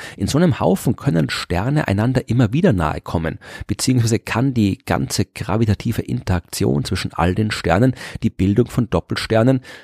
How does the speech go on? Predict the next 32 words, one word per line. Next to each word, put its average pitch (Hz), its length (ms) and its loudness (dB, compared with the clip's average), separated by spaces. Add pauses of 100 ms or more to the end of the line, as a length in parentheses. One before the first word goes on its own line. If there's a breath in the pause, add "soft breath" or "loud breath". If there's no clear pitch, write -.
(140)
zwischen 107 200 -2
denen 92 180 -2
ein 82 80 -6
großer - 340 -2
Abstand - 380 0
liegt, - 280 -2
auch 101 160 0
verhindern. 107 680 2 (500 soft breath)
Solange 123 480 2
wir 95 140 2
nicht - 260 -6
mehr 95 440 2
und - 240 -6
bessere 104 360 0
Beobachtungsdaten 95 1120 -2
über 90 140 -2
die - 100 -4
Bewegung 143 420 -2
der 90 140 -2
Sterne 113 380 0
haben, 131 220 2 (340 loud breath)
können 120 340 2
wir 90 80 0
schwer 95 380 0
entscheiden, 113 460 0 (260 loud breath)
ob - 240 -4
die 107 100 -2
jetzt 98 240 -2
wirklich - 220 -4
zusammengehören 104 840 0
oder 113 220 2
nicht. - 440 -4